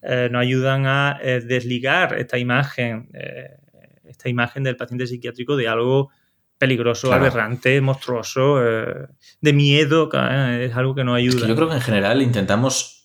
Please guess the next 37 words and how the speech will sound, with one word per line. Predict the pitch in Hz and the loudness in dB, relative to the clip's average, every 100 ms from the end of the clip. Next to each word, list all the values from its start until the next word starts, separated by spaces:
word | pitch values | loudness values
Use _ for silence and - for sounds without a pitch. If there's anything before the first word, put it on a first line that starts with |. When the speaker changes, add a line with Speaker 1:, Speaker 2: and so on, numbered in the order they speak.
| _ - | _ -2
Speaker 2:
patologizar | 104 110 98 - 95 110 120 117 107 | 0 2 2 0 -4 0 0 0 0
la | 95 | 0
maldad | 90 82 107 107 | 0 -2 0 -2
muchas | 90 80 87 | -4 -6 -6
veces. | 101 101 92 90 | -4 -6 -6 -10
Esto | 95 98 | -8 -6
es | 104 | -2
algo | 104 | -2
que | 104 | -2
históricamente | 98 104 101 107 107 | -4 -4 -2 -2 -2
se | 101 | 0
ha | 117 | 0
hecho, | 127 104 | 0 -2
¿no? | 127 | -2
Esta | 123 143 | -2 -2
persona | 175 190 | 0 0
es | 180 | 0
muy | 160 | 0
mala, | 139 101 | 2 2
pero | 135 190 | 2 0
es | |
muy | 233 247 | 2 0
mala | 226 233 214 | 0 0 0
porque | 170 156 143 123 120 | 0 0 0 0 0
igual | 143 165 208 | 2 2 2
tenía | 160 160 | 0 0
un | 151 | 2
trastorno | 123 - 120 113 | 0 2 0 0
mental. | 95 85 78 - | -2 -2 -4 -6
Dices, | - - 64 | -14 -14 -14
"Pues | - - - - | -12 -6 -6 -4
igual | - | -2
era | 107 117 | 2 2
mala | 107 147 - | 2 0 -2
y | - | -4
ya | - | -4
está". | - 139 - | 0 0 -2